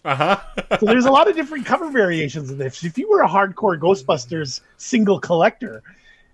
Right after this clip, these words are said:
Speaker 2: you've got some work to do.
Speaker 1: Yeah, they have it in some countries. They have, uh, the advertisement for the movie in the language of said country.
Speaker 2: Yes.
Speaker 1: Of course, on the back cover of most
Speaker 2: Mm-hmm.
Speaker 1: of the singles, you've got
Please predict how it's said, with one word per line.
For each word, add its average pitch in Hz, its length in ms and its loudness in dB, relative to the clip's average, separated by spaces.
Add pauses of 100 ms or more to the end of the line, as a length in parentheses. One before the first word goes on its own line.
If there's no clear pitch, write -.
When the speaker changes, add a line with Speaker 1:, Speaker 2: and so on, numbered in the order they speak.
Speaker 2:
you've 233 180 -2
got 494 220 4
some 220 200 -4
work 330 200 -4
to 262 100 -4
do. 147 160 -6 (220)
Speaker 1:
Yeah, 117 260 2
they 131 140 0
have 156 240 0
it 160 160 0
in 127 240 -4
some 151 520 -2 (180)
countries. 127 600 -4
They 117 280 -2
have, 113 520 -2
uh, 104 520 0
the 107 240 -2
advertisement 120 600 -2
for 127 120 -8
the 107 100 -6
movie 113 460 -4
in 113 140 -6
the 107 80 -6
language 104 500 -4
of 101 200 -4
said 104 260 -2
country. 196 480 -2 (400)
Speaker 2:
Yes. - 460 -10
Speaker 1:
Of 117 240 0
course, 170 460 0
on 160 280 2
the 151 280 2
back 214 340 0
cover 147 500 -2 (480)
of 120 280 0
most 190 280 2
Speaker 2:
Mm-hmm. 160 80 -2
Speaker 1:
of 156 80 -8
the 135 60 -8
singles, 156 540 -2
you've 131 200 -6
got 147 340 2